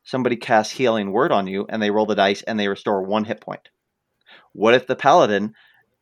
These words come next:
goes over to a dying character and does Spare the Dying and gives you one hit point? Are you up? Are you awake? Are you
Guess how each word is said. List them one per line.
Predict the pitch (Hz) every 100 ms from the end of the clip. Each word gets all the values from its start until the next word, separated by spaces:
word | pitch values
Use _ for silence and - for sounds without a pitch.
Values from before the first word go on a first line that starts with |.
| _ _
goes | - 123 117
over | 117 113
to | - 113
a |
dying | 107 107 107
character | 104 107 101 110 -
and | 107 104 - _ _
does | - 107 107
Spare | - 120 113
the |
Dying | 104 135 139
and | 104
gives | 101
you | 101 90
one | 90
hit | - -
point? | - - _ _ _ _ _ - _ _
Are | 95 95
you | 92 92
up? | - 175 - _ _ _ _ _ _ _
Are | 104 104
you | 101
awake? | 92 95 135 208 - _ _ _ -
Are | 202
you | 190 190